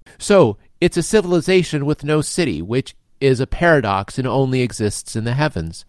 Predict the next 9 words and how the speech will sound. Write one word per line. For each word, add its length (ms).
If 180
you're 180
concerned 640
about 380
this 300
and 160
you 120
feel 280
worried 580